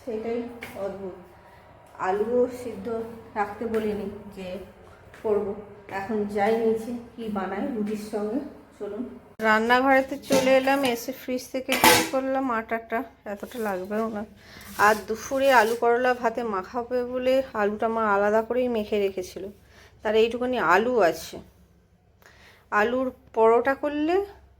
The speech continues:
হয়ে যাবে আমার আর রোহানের, কিন্তু ওর পাপার আলুর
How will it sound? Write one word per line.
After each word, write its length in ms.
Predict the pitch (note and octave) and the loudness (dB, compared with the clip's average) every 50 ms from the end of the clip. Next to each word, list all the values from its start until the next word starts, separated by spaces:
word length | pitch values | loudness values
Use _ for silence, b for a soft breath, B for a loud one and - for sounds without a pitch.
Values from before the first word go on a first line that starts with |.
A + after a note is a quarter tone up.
| _ _ - | _ _ -2
হয়ে 220 | C#4+ B3+ B3+ C4 | 2 2 4 4
যাবে 240 | C4 C4+ A#3+ - G3 - | 4 2 0 0 0 -2
আমার 400 | - - G#3 A3 A#3 B3+ C4 C#4 | -2 -2 -2 -2 -2 0 2 2
আর 120 | C4 A#3+ G#3+ | 0 0 0
রোহানের, 480 | G3+ F#3 G3 - F3 D3 D3 D3+ - - - _ _ _ b b b b b b b b b _ | -2 -4 -4 -6 -8 -10 -10 -10 -14 -16 -20 _ _ _ b b b b b b b b b _
কিন্তু 200 | A#3+ C4 C4 C4+ | -4 -2 0 2
ওর 100 | C4+ B3+ | 0 0
পাপার 420 | C4 - G#3 G3 G3+ - B3 B3+ C4 | 2 2 2 2 2 2 2 4 4
আলুর 300 | A3 G3+ G#3+ A#3 A#3+ | 4 2 2 0 -4